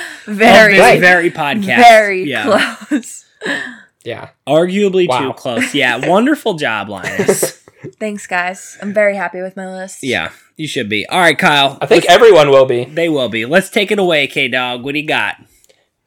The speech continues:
Speaker 3: Oh, yeah. Well, usually at this point of the podcast, I do some thank yous. The first
Speaker 2: Mm-hmm.
Speaker 3: one always goes to Kevin MacLeod,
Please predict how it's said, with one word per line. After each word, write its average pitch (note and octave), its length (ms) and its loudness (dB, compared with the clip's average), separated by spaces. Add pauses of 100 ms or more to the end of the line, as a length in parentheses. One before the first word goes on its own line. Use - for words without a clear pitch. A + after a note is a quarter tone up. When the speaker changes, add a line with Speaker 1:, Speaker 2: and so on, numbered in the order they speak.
(200)
Speaker 3:
Oh, F3 120 4
yeah. E3 240 6
Well, D#3 140 4
usually G#3 380 0
at G3 100 0
this E3+ 140 -2
point D#3+ 280 -2
of D#3 60 -6
the C#3+ 80 -4
podcast, C3+ 680 -2
I C3+ 160 -4
do D3 160 -6
some C3+ 220 -8
thank C3 300 -4
yous. A#2 200 -12
The C#3 100 -10
first F3 280 0
Speaker 2:
Mm-hmm. - 80 -4
Speaker 3:
one F3+ 120 0
always D#3 300 0
goes C#3+ 300 0
to D3 120 -12
Kevin C#3+ 320 -4
MacLeod, B2+ 640 -4